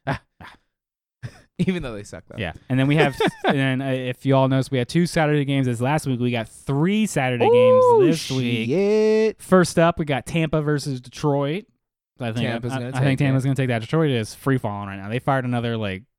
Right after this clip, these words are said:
Speaker 1: <laughs>
Speaker 2: coordinator or some shit today. I'm
Speaker 1: You
Speaker 2: like,
Speaker 1: get fired.
Speaker 2: it wasn't
Speaker 1: You get
Speaker 2: even,
Speaker 1: fired.
Speaker 2: wasn't
Speaker 1: You
Speaker 2: even, I,
Speaker 1: get
Speaker 2: I didn't even
Speaker 1: fired.
Speaker 2: write it down 'cause I'm like, "Who the fuck is this guy?" It's like
Speaker 1: Yeah.
Speaker 2: the special teams guy. I was like, "Pff, whatever."
Speaker 1: Goodbye.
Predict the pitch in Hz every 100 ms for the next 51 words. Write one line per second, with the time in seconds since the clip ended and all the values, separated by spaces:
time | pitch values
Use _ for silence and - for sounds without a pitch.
0 | _ - 855 - 932 880 - - _ _
1 | _ - 127 131 135 131 131 135 131 135
2 | 135 131 131 135 135 349 302 254 233 185
3 | 156 156 214 359 294 - 233 196 175 143
4 | 214 214 208 160 269 165 190 190 156 151
5 | 127 131 139 135 131 127 135 143 135 131
6 | 123 107 98 98 101 160 120 131 131 117
7 | 135 131 135 131 123 95 - 98 95 131
8 | 104 87 110